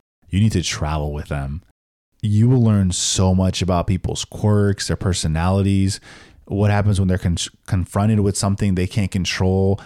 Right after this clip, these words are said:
How do they deal with it? Do they keep their cool? Do they get angry?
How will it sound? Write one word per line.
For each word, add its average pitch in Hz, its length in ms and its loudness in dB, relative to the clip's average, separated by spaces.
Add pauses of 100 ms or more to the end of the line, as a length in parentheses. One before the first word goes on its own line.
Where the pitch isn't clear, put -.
How 98 180 -2
do 98 80 0
they 92 180 0
deal 92 280 0
with 101 160 0
it? 101 140 0
Do 90 80 -2
they 87 120 -2
keep - 180 -6
their 82 140 -2
cool? 95 640 0 (600)
Do 107 140 0
they 95 140 0
get 92 260 -2
angry? 98 640 0